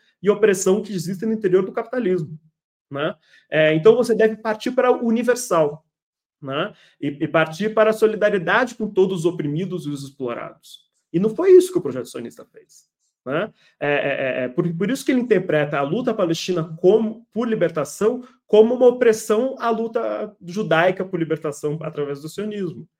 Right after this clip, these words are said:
né? Porque é, é, é, é um, é um movimento de libertação nacional, o sionismo, fundado na negação da libertação e da autodeterminação palestina, né? É, e por isso, e a esquerda sionista justa-, judaica justamente busca ir para o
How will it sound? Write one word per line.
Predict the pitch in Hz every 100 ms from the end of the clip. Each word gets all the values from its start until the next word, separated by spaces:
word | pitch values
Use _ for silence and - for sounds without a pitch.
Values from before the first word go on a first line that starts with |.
| _ _ _
né? | 131 165 208 _ _
Porque | 185 185 202 202 202 - -
é, | 180 -
é, | 151 147 143 135 - -
é, | 151
é |
um, | 165 160
é |
um | 175 175
movimento | 175 160 165 190 220
de | 190
libertação | 165 151 147 135 147
nacional, | 139 131 139 139 175
o | 190
sionismo, | 170 190 214
fundado | 214 240 180 180 214 233
na | 226
negação | 220 214 185 - - 202 277 294 _ _
da | - 175
libertação | 226 226 220 214 - 196 208
e |
da | 208
autodeterminação | 208 220 214 214 208 202 208
palestina, | 233 240 - 202 - - _ _ _
né? | 123 139 185 - _ _ -
É, | 139 139 139 135 156
e |
por | 156 185
isso, | 247 -
e | - - 160
a | 160
esquerda | 160 160 170 190
sionista | 190 175 160 190 226
justa-, | 226 226 233 151
judaica | 147 143 156 165 190
justamente | 202 233 233 254
busca | 247 214 254 254 - -
ir | 240 339 330
para | 196
o | 160